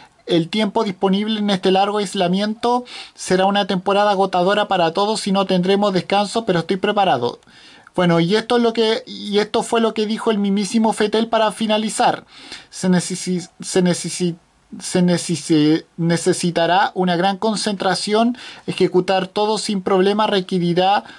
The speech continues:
un esfuerzo adicional, será necesario hacer una cantidad significativa de trabajo a nivel físico y mental, será importante no perderse y traer a, a casa los mejores resultados cada, cada fin de semana". Bueno.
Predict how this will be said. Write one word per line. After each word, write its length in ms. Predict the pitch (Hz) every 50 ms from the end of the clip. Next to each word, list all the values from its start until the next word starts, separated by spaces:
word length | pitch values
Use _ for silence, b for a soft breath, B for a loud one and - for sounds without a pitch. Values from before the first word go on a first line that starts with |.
| B B B
un 120 | - 180 185
esfuerzo 440 | 185 175 - 202 202 196 - 214 208
adicional, 600 | 196 180 - - 180 170 170 180 190 214 226 233 B B B B B B
será 400 | - - - 180 175 180 190 196
necesario 580 | 202 202 185 - 190 170 - 196 202 208 208 202
hacer 220 | 190 - 202 190
una 200 | 202 196 196 190
cantidad 380 | 190 185 175 170 180 185 190 190
significativa 680 | 190 214 196 185 180 - 185 170 170 165 185 202 202 208
de 60 | 185
trabajo 380 | - 185 175 185 190 185 208
a 20 | 202
nivel 260 | 190 185 175 160 160
físico 400 | - - 202 180 - 220 - 214
y 40 | 208
mental, 420 | 208 208 190 - 202 208 220 -
será 440 | - - 190 185 180 180 190 190 - B B B B B B B
importante 720 | 175 180 175 170 - 185 175 - - 185 196 190 - 214 208
no 120 | 208 196
perderse 520 | 185 190 180 180 196 202 196 190 - 220
y 20 | 220
traer 340 | - 196 185 185 190 196 196
a, 220 | 190 - - -
a 180 | - 160 156 156
casa 320 | - 180 196 190 - 202
los 120 | 202 185 175
mejores 420 | 170 165 - 196 202 202 202 202
resultados 520 | 196 185 180 - 185 180 - 196 196 208 196
cada, 420 | - 202 196 202 196 196 202 185
cada 240 | - 196 190 190 185
fin 140 | - 214 202
de 100 | 202 185
semana". 380 | - 220 196 160 135 123 123
Bueno. 340 | 135 156 147 127 113 110 117